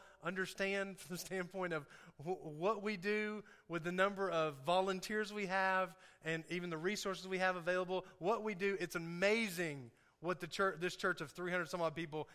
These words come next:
is able to do. I'm sh-, I'm telling you, it is, it is, it is a miracle of God. But, but every single one of these people are volunteers. Ne-, ne-, not one single person right here is, is paid one dime for what they do, okay?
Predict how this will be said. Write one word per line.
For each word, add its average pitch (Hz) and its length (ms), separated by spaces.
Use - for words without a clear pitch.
is 160 140
able 165 240
to 143 100
do. 143 260
I'm 135 120
sh-, - 200
I'm 151 100
telling 175 320
you, 131 120
it 160 100
is, 147 140
it 160 100
is, 151 140
it 147 80
is 151 160
a - 20
miracle 165 320
of 135 140
God. 135 320
But, 190 320
but 196 200
every 247 260
single 247 320
one 233 140
of 214 80
these 190 180
people 175 260
are 170 60
volunteers. 160 580
Ne-, 185 200
ne-, 190 240
not 185 260
one 208 220
single 220 220
person 180 360
right 170 180
here 165 240
is, 151 160
is 156 160
paid 156 280
one 165 200
dime 156 180
for 143 80
what 143 120
they 135 120
do, 123 140
okay? 151 160